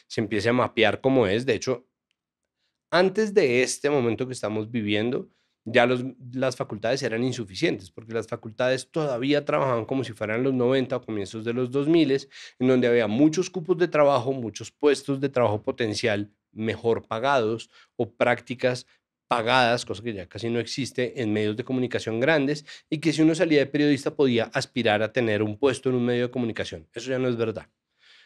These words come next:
Eso pa-, pasa muy poco. La crisis económica sigue siendo verdad. El medio que se supone que es el más cliqueado del mundo mundial por cuenta de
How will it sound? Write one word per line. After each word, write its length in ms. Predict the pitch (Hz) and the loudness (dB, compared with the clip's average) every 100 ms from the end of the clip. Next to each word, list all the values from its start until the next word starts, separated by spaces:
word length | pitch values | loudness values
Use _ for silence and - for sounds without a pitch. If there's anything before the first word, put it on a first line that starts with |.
| _ - | _ -6
Eso 400 | 127 135 - - | 0 0 0 -2
pa-, 300 | 135 131 131 - | -2 -2 -6 -2
pasa 220 | 131 127 | 0 2
muy 160 | 139 | 2
poco. 460 | 127 - - 127 - _ _ | 4 2 2 -2 -6 _ _
La 140 | 120 110 | -2 -2
crisis 320 | 120 113 117 | -4 -6 -4
económica 560 | 147 117 107 113 135 | -4 -2 -2 0 -2
sigue 400 | 113 - 170 165 | -4 -4 0 0
siendo 300 | 151 147 139 | 2 2 4
verdad. 420 | 139 107 98 95 - _ _ _ _ _ _ _ _ _ | 2 2 -2 -4 -8 _ _ _ _ _ _ _ _ _
El 200 | 147 135 | 4 6
medio 380 | 143 165 170 180 | 8 8 8 6
que 120 | 185 | 4
se 120 | 160 | -2
supone 360 | 139 120 120 117 | -6 -2 0 0
que 60 | 127 | 0
es 80 | |
el 100 | 135 | 0
más 260 | 139 143 135 | 4 2 0
cliqueado 720 | - 156 151 - 160 147 151 | -4 -2 -2 4 6 8 6
del 140 | 151 131 | 6 4
mundo 280 | 120 117 123 | 4 4 4
mundial 500 | 139 117 120 147 151 | 4 4 4 2 0
por 160 | 127 | -4
cuenta 260 | - 135 165 | 0 2 4
de 240 | 156 - | 4 2